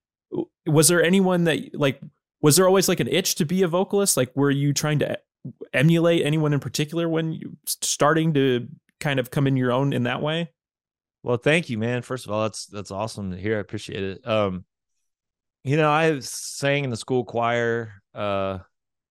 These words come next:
Speaker 2: when I was growing up, and I actually, some of that stuff was useful, the physicality of it, but some of it I had to really actively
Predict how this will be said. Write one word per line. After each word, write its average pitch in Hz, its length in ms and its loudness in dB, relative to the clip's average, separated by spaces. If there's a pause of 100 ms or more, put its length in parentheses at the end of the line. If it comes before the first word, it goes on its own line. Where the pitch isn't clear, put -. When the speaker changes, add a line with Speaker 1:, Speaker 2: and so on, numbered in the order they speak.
(280)
Speaker 2:
when 101 180 -10
I 101 40 -6
was 95 140 -10
growing 101 300 -2
up, 101 240 -2
and 104 80 -4
I 123 120 -2
actually, 113 560 -4
some 151 320 -2
of 147 80 0
that 120 140 0
stuff 127 260 -2
was 95 160 -10
useful, 110 600 -4 (560)
the - 60 -18
physicality 113 760 0
of 110 120 -2
it, 110 180 -6
but 104 160 -6
some 120 220 -6
of 107 120 -4
it 98 120 -4
I 98 80 -4
had 101 220 -4
to 90 100 -10
really 95 560 0
actively 98 500 -6